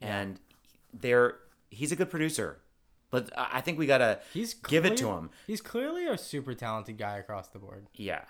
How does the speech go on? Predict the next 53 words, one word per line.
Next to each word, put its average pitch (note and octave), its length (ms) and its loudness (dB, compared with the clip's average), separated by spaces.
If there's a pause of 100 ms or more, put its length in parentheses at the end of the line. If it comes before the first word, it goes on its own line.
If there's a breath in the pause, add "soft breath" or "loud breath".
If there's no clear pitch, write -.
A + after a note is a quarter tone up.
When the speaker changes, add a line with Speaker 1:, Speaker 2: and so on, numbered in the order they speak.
(120)
Speaker 2:
he G#2+ 260 -2
is. E2 200 -4
I - 80 -4
Speaker 1:
I - 40 0
Speaker 2:
mean, A#2+ 160 0
Speaker 1:
mean, C3+ 240 0
Speaker 2:
d-, - 40 -2
Speaker 1:
you - 60 -2
could A#2+ 120 0
say F#3 140 0
Speaker 2:
despite C#3+ 200 8
Speaker 1:
what C#3 40 2
you D#3 80 0
want C3 220 2
about A#2 340 -4 (240)
Tom B2+ 280 -4
Speaker 2:
all B2+ 180 6
the D3 80 6
Speaker 1:
Cruise. D#3 60 2
Speaker 2:
weird D3+ 320 8
things, C#3 520 4
the A2+ 80 2
jumping C3+ 320 2
on D3+ 120 4
the D#3+ 60 0
couch C#3 540 4
and B2 180 0
the A#2 240 4 (280 loud breath)
marriages C#3 680 4
that C3 160 6
are B2+ 360 6 (440)
obviously B2 320 -2
contracts, C3+ 560 0 (340 loud breath)
all D3 220 8
of G3 60 8
that F#3 220 6
stuff. D3+ 520 6
But C3 240 4
say D#3+ 160 4
what F3 220 2
you E3 80 0
want, D#3+ 260 6 (140)
he's B2 440 -4 (360)
really C3 380 4
talented. A2 420 0
He's F#2+ 160 -4
a F#2 40 -6
good G#2+ 140 0
producer. G#2+ 320 -6
He's G2 160 -4
a F#2 40 -6
good F2 140 0
actor. F2 440 -2